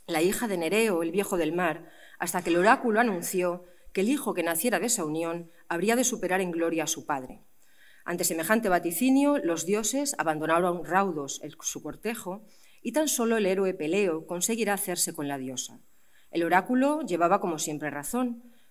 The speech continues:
pues de aquella unión habría de nacer Aquiles, el más célebre guerrero de todos los tiempos,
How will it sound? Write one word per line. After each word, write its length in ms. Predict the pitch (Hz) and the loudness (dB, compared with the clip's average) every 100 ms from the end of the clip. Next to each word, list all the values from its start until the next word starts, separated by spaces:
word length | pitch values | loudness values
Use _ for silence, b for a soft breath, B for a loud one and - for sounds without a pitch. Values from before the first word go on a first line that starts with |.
| B | B
pues 140 | 185 | -4
de 60 | 175 | -2
aquella 260 | 220 269 | 0 2
unión 440 | 202 165 170 180 185 b b | 0 0 -2 -2 -8 b b
habría 300 | 175 165 208 | -4 2 4
de 80 | 226 | 4
nacer 380 | 185 175 196 - | 0 -2 -4 -2
Aquiles, 720 | 156 - 208 156 127 - - - - | -4 -2 -2 -2 -4 -8 -10 -16 -6
el 140 | 165 | 0
más 180 | 185 214 | 2 0
célebre 480 | - 254 262 262 240 | 0 0 2 0 0
guerrero 420 | 175 180 185 190 | -2 -2 -2 0
de 100 | 165 | -2
todos 240 | 165 160 | 0 -2
los 220 | 151 139 | -2 -4
tiempos, 560 | - 151 135 135 135 - | -6 -6 -6 -12 -18 -20